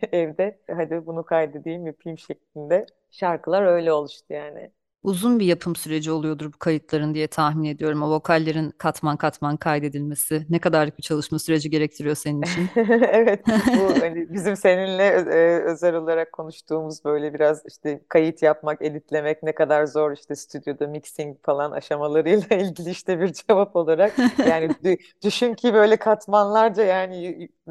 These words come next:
Speaker 1: yüzlerce diyeyim hani abart-, bir, bir sürü vokal var böyle ve onların bütün bir sürü kanallar var.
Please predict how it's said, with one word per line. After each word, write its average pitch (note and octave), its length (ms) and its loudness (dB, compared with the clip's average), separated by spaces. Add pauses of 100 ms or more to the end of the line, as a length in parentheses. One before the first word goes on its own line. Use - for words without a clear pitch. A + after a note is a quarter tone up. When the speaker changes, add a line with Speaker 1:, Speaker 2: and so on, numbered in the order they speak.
Speaker 1:
yüzlerce G3+ 680 4
diyeyim F#3+ 260 -4
hani E3+ 220 -2
abart-, E3+ 340 0
bir, F3+ 180 -14
bir G3+ 80 -4
sürü F#3+ 340 -6
vokal F3 400 4
var D#3 240 4
böyle D3+ 440 -2
ve F3 80 0
onların E3 460 -6
bütün E3+ 240 -12
bir E3 80 -10
sürü E3 260 -6
kanallar D#3+ 520 -2
var. D#3+ 340 -4